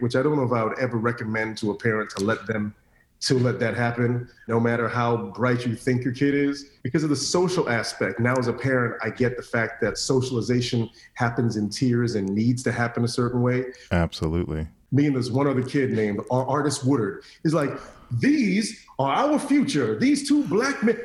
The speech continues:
Speaker 1: they are gifted. Y'all are not gifted. They're so gifted that we have to send them off to a, all, to a primarily white school." And our Artist was cool. Our Artist, folks still liked Artist,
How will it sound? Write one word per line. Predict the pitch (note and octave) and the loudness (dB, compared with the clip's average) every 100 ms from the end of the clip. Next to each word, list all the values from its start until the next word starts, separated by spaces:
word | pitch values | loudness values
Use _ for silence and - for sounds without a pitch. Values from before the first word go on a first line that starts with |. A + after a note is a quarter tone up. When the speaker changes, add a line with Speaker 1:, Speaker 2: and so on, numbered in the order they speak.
| - | -2
Speaker 1:
they | C#4+ D4+ | 2 2
are | D3+ C#3+ - | 0 -4 0
gifted. | D#4+ - - E3+ A2+ - - - C4+ | 0 0 -2 -2 -2 -6 -14 -10 -4
Y'all | B2 G3+ C#4 | -2 0 0
are | G3+ E3 | 0 0
not | D3 - | -2 0
gifted. | A3 - C#4 G#3 - - - | -2 0 -2 -2 -6 -8 0
They're | C4+ - | 0 0
so | - C#4+ F4 | -2 0 0
gifted | C#3+ D#3 - F#3+ G3 - - - | 2 0 2 0 0 -4 -8 -2
that | F3+ D#3+ | 0 2
we | C#4+ | 0
have | A3 F#3 - | 0 -2 -4
to | E3+ | -6
send | - G#3 G3+ G3+ | -2 0 0 0
them | G3+ - | -2 -2
off | F#3 F#3+ - - | -2 -2 -6 -12
to | G#3+ G#3 | -6 -2
a, | G3 G3 | -2 -4
all, | F#3 A3 G3 E3 | -12 -10 -10 -4
to | G#3+ G#3 | 0 0
a | |
primarily | - G3 G3 G#3 G#3+ G#3 | 0 0 0 0 0 -4
white | F3+ A#3 G4 - | -4 -4 -2 -4
school." | - F3+ D3+ C3+ C3+ D3 - _ _ - | -4 0 2 2 0 -2 -8 _ _ -2
And | F3 E3+ D3 - | 0 0 0 0
our | F#3 B3 | 0 2
Artist | E3 B3+ - C#3+ | 0 0 -2 -6
was | B2 | -4
cool. | F#3+ A#3+ D3 - - _ _ - | 0 0 0 -6 -14 _ _ -2
Our | D#3+ | 0
Artist, | F3 G#3 F#3 - - - _ - | 2 2 0 -2 -10 -18 _ -2
folks | F3+ F3+ | -2 -2
still | - F#3 F3+ | -2 0 0
liked | D#3 D#3+ D#3+ | 0 0 -2
Artist, | D3+ E3+ C3 | -2 0 -2